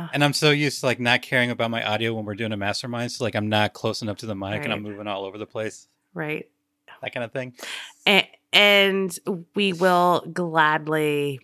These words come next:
Speaker 1: be, uh, well, I certainly will. I can, can't speak for everything, but gladly be a reference for you to use to help you get clients.
Speaker 2: Mm-hmm.
Speaker 1: So, and we're trying to make it win-win for everybody.
Speaker 2: Yeah, make it worth your time.
Speaker 1: Yeah, absolutely.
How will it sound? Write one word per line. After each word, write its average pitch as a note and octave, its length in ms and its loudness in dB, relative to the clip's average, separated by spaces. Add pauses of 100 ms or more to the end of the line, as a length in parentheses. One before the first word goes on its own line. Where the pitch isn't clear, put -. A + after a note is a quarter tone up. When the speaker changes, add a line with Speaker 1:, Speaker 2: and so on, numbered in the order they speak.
(240)
Speaker 1:
be, C#3 680 -6
uh, C#3 120 -6
well, C#3 100 0
I C3 240 6
certainly G2+ 380 -8
will. D#3+ 320 -8
I C3 80 -8
can, C3+ 160 -14
can't - 240 -8
speak C#3 200 -12
for - 100 -10
everything, - 320 -10
but D3 200 -10
gladly D#3+ 360 4
be C#3+ 120 0
a C3+ 60 2
reference - 400 -4
for C#3+ 100 -10
you C#3 140 -6
to D3+ 80 -6
use C4+ 480 -2
to C#4+ 100 -6
help C4+ 240 -4
you C4+ 100 -8
get C4+ 200 -10
clients. B3 640 -4
Speaker 2:
Mm-hmm. - 80 -14
Speaker 1:
So, D#3+ 680 -12 (800)
and F3 240 -4
we're E3 60 -6
trying F#3 180 -4
to F3+ 60 0
make F3 140 0
it D3+ 100 -2
win-win F3 640 4
for D#3+ 180 2
everybody. A#2+ 800 -2 (1500)
Speaker 2:
Yeah, G2 220 0 (200)
make A#2+ 100 -4
it B2+ 60 -6
worth G#2+ 180 -8
your G#2 80 -12
time. - 320 -8 (380)
Speaker 1:
Yeah, F3+ 60 -16
absolutely. E3 680 -16